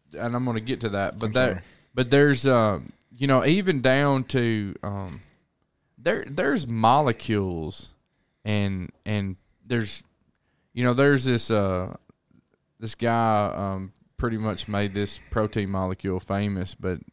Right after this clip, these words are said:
Speaker 1: this, this protein molecule called lamina. And, uh, have you seen that?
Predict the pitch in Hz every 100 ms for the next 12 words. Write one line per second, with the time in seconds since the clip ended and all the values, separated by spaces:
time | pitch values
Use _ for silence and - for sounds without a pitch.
0 | _ 98 95 _ _ _ 104 - 113 107
1 | 110 98 98 98 95 98 95 92 87 _
2 | 107 95 90 95 98 98 87 82 - _
3 | _ _ _ _ _ _ - 101 95 90
4 | 87 87 110 127 - 135 131 123 123